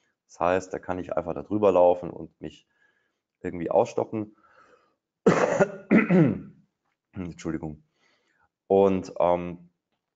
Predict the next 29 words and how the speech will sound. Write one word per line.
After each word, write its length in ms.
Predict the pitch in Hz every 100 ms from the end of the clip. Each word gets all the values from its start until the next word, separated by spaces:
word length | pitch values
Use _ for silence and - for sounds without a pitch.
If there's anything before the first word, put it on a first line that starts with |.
| - 78
weil 160 | 82
man 120 | 87
kann 160 | 85 92
es 120 | 98
natürlich 340 | 98 - 95 98
halt 140 | 90
auch 200 | 85 82
skalieren, 600 | - 82 82 87 78 57
ja. 280 | 71 80 - _ _ -
Das 120 | -
heißt, 320 | 85 87 - _ _ _ _ _ _ _ _
wo 140 | 92
ich 80 | 95
ja 80 | 92
vorhin 200 | 95 87
meinte, 300 | 85 101 95
was 140 | 85
mir 100 | 82
nicht 180 | 110 110
gefällt, 360 | 104 101 95 90
ist, 140 | -
dass 100 | 87
die 160 | 87 85
halt 100 | -
alle 140 | 90
so 100 | 85
weit 160 | 87 -
auseinander 460 | 80 78 110 117
liegen, 420 | 85 82 101 139